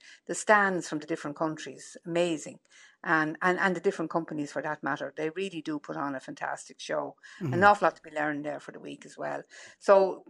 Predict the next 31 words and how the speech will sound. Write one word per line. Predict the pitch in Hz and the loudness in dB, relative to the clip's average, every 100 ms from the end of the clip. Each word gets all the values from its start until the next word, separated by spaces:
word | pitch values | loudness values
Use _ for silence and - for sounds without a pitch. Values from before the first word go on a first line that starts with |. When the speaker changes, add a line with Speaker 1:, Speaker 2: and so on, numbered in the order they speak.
| - 180 | -12 0
Speaker 1:
um, | 180 175 170 | 2 2 -4
Bord | - 202 196 | 4 4 4
Bia | 254 226 | -4 -2
is | 190 | 2
out | 175 170 | 2 2
there. | 180 165 156 - _ - - | 0 2 2 -2 _ -20 -12
And | 185 190 190 | -2 -2 0
there | 190 196 190 | 4 6 6
also | 214 277 - 202 | 4 2 -4 -8
now, | 180 | -6
there's, | 170 156 - - | -6 -12 -16 -10
there's | 170 165 | -10 -8
coming, | - 226 208 180 | -2 0 0 -4
there's | 160 165 | -6 -8
trade | - 214 214 | 0 2 2
missions | 196 185 185 175 156 | -2 -8 -10 -8 -8
or | |
trade | - 196 190 - | -2 0 0 0
fairs | 175 170 156 | 0 0 0
rather, | 165 160 160 160 - - _ | 0 2 2 0 -6 -20 _
coming | - 185 | -4 2
up | 170 165 | 2 2
in | 156 | -2
France | 151 180 180 170 - | 0 2 2 0 -8
and | 156 | -10
Spain | - 165 160 165 160 | -6 -4 -2 -2 -2
and | 147 | -4
Italy | 165 170 156 | -6 -6 -6
and | 143 143 | -6 -6
the | 147 | -2
Netherlands. | 156 160 151 151 147 143 | 0 -2 -2 -2 -2 -8